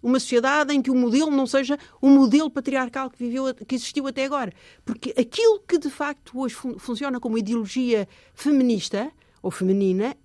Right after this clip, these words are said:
é um modelo que é, eh, manter o mesmo mundo, mas em que as mulheres fazem as mes-, tam-, tão, tão presentes como os homens.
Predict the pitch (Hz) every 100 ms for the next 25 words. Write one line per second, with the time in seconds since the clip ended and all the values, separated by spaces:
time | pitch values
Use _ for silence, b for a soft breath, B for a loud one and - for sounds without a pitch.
0 | - 285 311 - _ _ _ _ _ 330
1 | 320 294 262 269 330 339 302 - - 262
2 | 285 311 339 b b b b b b _
3 | - 240 220 202 - - _ _ 247 339
4 | 349 339 262 302 294 311 392 508 480 466
5 | - _ - 311 339 330 339 294 311 359
6 | 403 - - - 359 339 349 320 294 311
7 | - 311 277 - _ _ - 294 277 -
8 | 330 262 269 330 320 - 269 254 214 185
9 | 151